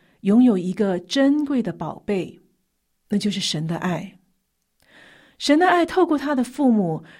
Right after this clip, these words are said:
使他在不被人接纳的环境里健康的成长。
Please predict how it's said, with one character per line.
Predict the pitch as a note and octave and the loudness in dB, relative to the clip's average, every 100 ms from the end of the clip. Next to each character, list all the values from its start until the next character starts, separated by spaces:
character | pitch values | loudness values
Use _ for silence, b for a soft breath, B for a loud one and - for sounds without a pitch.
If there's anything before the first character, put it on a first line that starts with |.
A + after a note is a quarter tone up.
| B | B
使 | - | -6
他 | A#3 C#4+ | -2 -2
在 | C#4 C4 | 2 0
不 | B3 | 0
被 | A#3 D4 | -2 2
人 | A#3 G3+ | 2 2
接 | G#3 C#4 C#4+ | 0 0 0
纳 | D4 | 0
的 | G#3 | -2
环 | - E3 E3 | -4 -6 -6
境 | G3+ A3 | 0 0
里 | F3+ D#3 - B B | 0 -4 -8 B B
健 | - A#3+ G3 | -4 -2 -2
康 | G3 F#3+ | -2 -4
的 | E3+ | -6
成 | - D3+ D#3+ | -6 -8 -6
长。 | E3+ C3+ | -8 -10